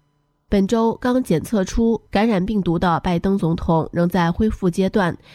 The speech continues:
医生表示他恢复状况良好。同时，他与行政当局的成员和业界领袖以网络视频连线形式举行了圆桌会议，讨论这一芯片法案。以上新闻由常丽播报。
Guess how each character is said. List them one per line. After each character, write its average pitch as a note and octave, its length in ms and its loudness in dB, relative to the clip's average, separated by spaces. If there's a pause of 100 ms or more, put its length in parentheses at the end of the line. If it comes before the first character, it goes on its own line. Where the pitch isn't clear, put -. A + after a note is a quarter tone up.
(120)
医 B3 120 -2
生 B3+ 260 0
表 F3+ 220 0
示 F#3 300 -2
他 E3+ 260 0
恢 G3+ 180 0
复 G3 180 -2
状 F3 200 0
况 D#3+ 240 0
良 D3 240 0
好。 C#3 340 -2 (240)
同 F#3 220 2
时， E3+ 340 0 (160)
他 F#3+ 180 2
与 D#3+ 220 2
行 E3+ 240 0
政 F#3+ 160 0
当 G3 180 0
局 G3 140 -2
的 E3+ 100 2
成 D#3+ 240 -2
员 E3 300 2 (140)
和 E3+ 240 0
业 A3 180 0
界 G#3 160 0
领 D#3+ 180 0
袖 F#3 300 0
以 D#3+ 160 2
网 D3+ 240 -2
络 F3 180 2
视 - 160 -4
频 F3 200 2
连 D#3+ 160 2
线 G3 200 0
形 D#3+ 220 0
式 F#3 260 -2 (240)
举 - 140 2
行 D#3 240 0
了 F3 200 0
圆 D3+ 220 0
桌 F#3+ 160 0
会 G3+ 220 0
议， F3 320 -2 (300)
讨 F3 200 2
论 A3 280 0
这 F#3+ 100 0
一 E3 160 0
芯 G3 240 -2
片 F#3 220 0
法 E3 160 -2
案。 D3+ 260 0 (520)
以 - 60 -6
上 D#3+ 220 0
新 F3 260 -2
闻 C3+ 340 0
由 A#2 240 0
常 C3+ 340 -4
丽 D#3 180 0
播 C#3+ 160 -2
报。 C3+ 240 -2